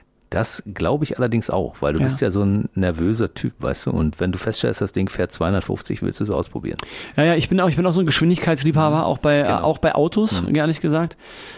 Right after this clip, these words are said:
Speaker 2: Also ich bin kein Raser, aber ich, ich hab da eine große Faszination f-, für alle Arten von Gerätschaften.
Speaker 1: Mhm.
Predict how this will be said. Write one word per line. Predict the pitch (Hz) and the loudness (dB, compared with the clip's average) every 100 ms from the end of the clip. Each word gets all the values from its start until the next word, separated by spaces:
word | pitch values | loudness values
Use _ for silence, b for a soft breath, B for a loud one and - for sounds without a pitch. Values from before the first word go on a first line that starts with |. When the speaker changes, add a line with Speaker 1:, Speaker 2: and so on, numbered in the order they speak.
| B | B
Speaker 2:
Also | 147 | 2
ich | 185 | 2
bin | - | 2
kein | 185 165 | 2 2
Raser, | 123 139 185 214 | 2 2 4 4
aber | 170 151 147 | 4 4 2
ich, | 156 - - - | 0 -2 -6 -2
ich | 160 139 - | 0 2 0
hab | 147 | 2
da | 170 | 2
eine | 156 165 | 2 2
große | 151 165 165 | 2 2 2
Faszination | 160 - 151 143 143 147 | 0 0 0 2 2 0
f-, | - - | -2 -12
für | - 165 | -2 0
alle | 147 156 | 2 2
Arten | 143 139 147 | 2 0 2
von | 151 | 0
Gerätschaften. | 139 135 143 - 131 - 151 | 2 0 0 0 -2 0 0
Speaker 1:
Mhm. | 95 92 | 0 0